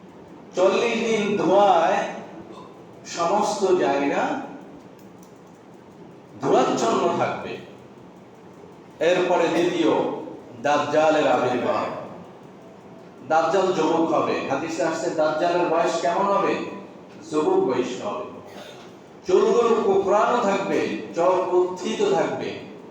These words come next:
একটা চোখ কানা থাকবে। দাজ্জাল হায়াত পাবে চল্লিশ দিন। কতদিন? প্রথম দিন এক বছরের সমান।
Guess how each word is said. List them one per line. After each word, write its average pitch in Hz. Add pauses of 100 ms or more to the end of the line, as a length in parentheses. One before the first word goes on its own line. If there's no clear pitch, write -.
(640)
একটা 175 (120)
চোখ 151
কানা 139
থাকবে। 110 (1600)
দাজ্জাল 180
হায়াত 175 (120)
পাবে 170 (120)
চল্লিশ 151
দিন। 127
কতদিন? 165 (800)
প্রথম 180
দিন 160
এক 143
বছরের 143
সমান। -